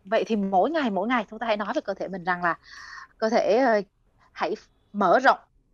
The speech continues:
phát triển cái khả năng chứa đựng năng lượng thông qua những cái ống năng lượng ở bên trong cơ thể của mình. Mỗi ngày chúng ta đều xác quyết như vậy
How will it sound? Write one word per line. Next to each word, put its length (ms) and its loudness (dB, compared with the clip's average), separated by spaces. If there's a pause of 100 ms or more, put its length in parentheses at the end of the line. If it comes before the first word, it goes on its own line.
(280)
phát 340 -2
triển 300 -2
cái 120 -6
khả 200 -4
năng 200 -4
chứa 200 2
đựng 180 0
năng 160 -6
lượng 180 -2 (280)
thông 140 -6
qua 140 0
những 100 -8
cái 100 -8
ống 240 -6
năng 140 -2
lượng 160 -6
ở 80 -12
bên 120 -4
trong 160 -8
cơ 80 -8
thể 160 -10
của 120 -16
mình. 160 -10 (240)
Mỗi 180 2
ngày 180 2 (100)
chúng 120 -10
ta 100 0
đều 100 0
xác 280 -4
quyết 160 0
như 100 -4
vậy 200 -2